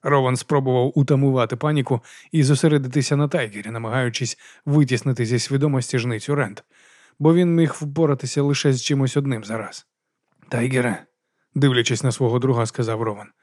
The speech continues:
"хай що, на твою думку, тут відбувається, ти помиляєшся. Ти жахливо помиляєшся. Ти маєш звідси вибиратися, маєш тікати".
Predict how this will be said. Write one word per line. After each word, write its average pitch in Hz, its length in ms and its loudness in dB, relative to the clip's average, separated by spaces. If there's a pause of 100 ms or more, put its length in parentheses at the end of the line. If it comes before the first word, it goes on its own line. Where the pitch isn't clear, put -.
(540)
"хай 143 240 0
що, 139 200 2
на 131 80 2
твою 127 260 2
думку, 131 300 0
тут 123 160 -2
відбувається, 131 600 0
ти 123 120 -4
помиляєшся. 120 640 -4 (680)
Ти 143 140 4
жахливо 139 540 4
помиляєшся. 135 720 -2 (460)
Ти 165 120 2
маєш 165 240 4
звідси 165 280 0
вибиратися, 170 760 2
маєш 160 240 2
тікати". - 460 0